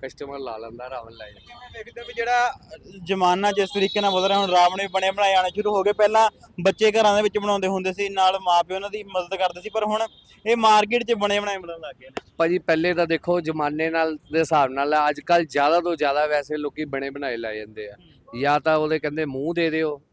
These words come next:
Speaker 1: ਜਾਂ
Speaker 2: ਹਾਂ।
Speaker 1: ਰਾਵਣ ਦੇ ਦਿਓ। ਅਸੀਂ ਮੂੰਹ ਕਹਿੰਦੇ ਨਹੀਂ ਹੈਗੇ, ਪਿੱਛੋਂ ਆਉਂਦੇ ਨਹੀਂ, ਫਿਰ ਉਹ ਰਾਵਣ ਲੈ ਜਾਂਦੇ ਸਾਡੇ ਕੋਲ।
Speaker 2: ਤੇ ਰਾਵਣ ਪੂਰਾ ਬਣਿਆ ਬਣਾਇਆ
Speaker 1: ਪੂਰਾ
Speaker 2: ਲੱਗਦਾ।
Speaker 1: ਬਣਾ
Speaker 2: ਕਿੰਨੇ
Speaker 1: ਬਣਾਇਆ
Speaker 2: ਕੁ
Speaker 1: ਰਾਵਣ।
Speaker 2: ਸਮੇਂ ਪਹਿਲਾਂ ਜਿਹੜੇ ਨੇ, ਅ, ਮਿਲਣੇ ਸ਼ੁਰੂ ਹੋ ਜਾਂਦੇ ਰਾਵਣ?
Speaker 1: ਸਰ, ਇਹ ਸਾਡੇ ਕੋਲ ਦਸ ਕੁ ਦਿਨ ਪਹਿਲੇ ਆਪਾਂ ਲਿਆਉਣੇ ਆ, ਕਿਉਂਕਿ ਕਸਟਮਰ ਕਈ ਹੁੰਦੇ, ਬੱਚੇ ਪੁੱਛ ਕੇ ਜਾਂਦੇ ਆ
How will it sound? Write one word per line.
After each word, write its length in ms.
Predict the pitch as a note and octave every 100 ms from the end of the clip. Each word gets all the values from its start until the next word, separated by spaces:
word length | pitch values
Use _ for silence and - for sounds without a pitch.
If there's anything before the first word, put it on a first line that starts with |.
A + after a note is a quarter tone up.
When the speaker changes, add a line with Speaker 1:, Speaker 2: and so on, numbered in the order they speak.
| B2+
Speaker 1:
ਜਾਂ 100 | C#3
Speaker 2:
ਹਾਂ। 80 | D3
Speaker 1:
ਰਾਵਣ 260 | C#3+ A#2+ B2
ਦੇ 220 | B2 A#2+
ਦਿਓ। 180 | B2 B2+
ਅਸੀਂ 160 | C#3+
ਮੂੰਹ 240 | C#3 D3 D3+
ਕਹਿੰਦੇ 300 | D3+ D3+ D3
ਨਹੀਂ 240 | C3+ D#3+
ਹੈਗੇ, 180 | D3+ C#3
ਪਿੱਛੋਂ 360 | C#3 - D3
ਆਉਂਦੇ 280 | C#3 B2+ C#3
ਨਹੀਂ, 160 | D3 C#3 _ _ _ -
ਫਿਰ 120 | D3
ਉਹ 120 | D#3
ਰਾਵਣ 240 | D#3 B2 A#2+
ਲੈ 200 | A#2+ A2
ਜਾਂਦੇ 260 | A2 G#2+
ਸਾਡੇ 280 | G#2 G#2+ F#2+
ਕੋਲ। 140 | F#2 G2+ F3+
Speaker 2:
ਤੇ 100 | F#3
ਰਾਵਣ 260 | F3 F#3
ਪੂਰਾ 260 | - A3 A3+
ਬਣਿਆ 260 | G3 F3+
ਬਣਾਇਆ 180 | F#3 F3+
Speaker 1:
ਪੂਰਾ 200 | C#3 D3
Speaker 2:
ਲੱਗਦਾ। 200 | D3+ C#3
Speaker 1:
ਬਣਾ 100 | B2+
Speaker 2:
ਕਿੰਨੇ 160 | B2 B2+
Speaker 1:
ਬਣਾਇਆ 220 | B2+ A#2
Speaker 2:
ਕੁ 60 | A2+
Speaker 1:
ਰਾਵਣ। 100 | G#2+
Speaker 2:
ਸਮੇਂ 260 | - B3 A#3
ਪਹਿਲਾਂ 260 | A#3+ B3
ਜਿਹੜੇ 220 | A#3+ A#3
ਨੇ, 180 | A#3+ A#3+
ਅ, 340 | - _ - G3+
ਮਿਲਣੇ 340 | G3+ G#3 G#3
ਸ਼ੁਰੂ 220 | G3+ A#3
ਹੋ 80 | G#3+
ਜਾਂਦੇ 240 | F#3 F3
ਰਾਵਣ? 200 | E3 D#3 _
Speaker 1:
ਸਰ, 260 | - D#3+ E3
ਇਹ 180 | E3+
ਸਾਡੇ 260 | E3 D3+ C#3+
ਕੋਲ 200 | D#3+ E3 E3 D#3+
ਦਸ 220 | C#3+ C#3+
ਕੁ 100 | -
ਦਿਨ 180 | D3+ D3+
ਪਹਿਲੇ 260 | D3 D3 D3+
ਆਪਾਂ 220 | D3 D3+
ਲਿਆਉਣੇ 440 | D3+ C3 A#2+ C#3
ਆ, 120 | D#3 D3+
ਕਿਉਂਕਿ 320 | - D3 D#3
ਕਸਟਮਰ 420 | D3 - D3+ D#3
ਕਈ 300 | C#3+ D3 D#3
ਹੁੰਦੇ, 220 | D3 C#3
ਬੱਚੇ 340 | C3+ C3+ D3+ D3+
ਪੁੱਛ 260 | D3 -
ਕੇ 160 | D#3+ D#3+
ਜਾਂਦੇ 360 | C#3+ C3 C#3+
ਆ 80 | C#3+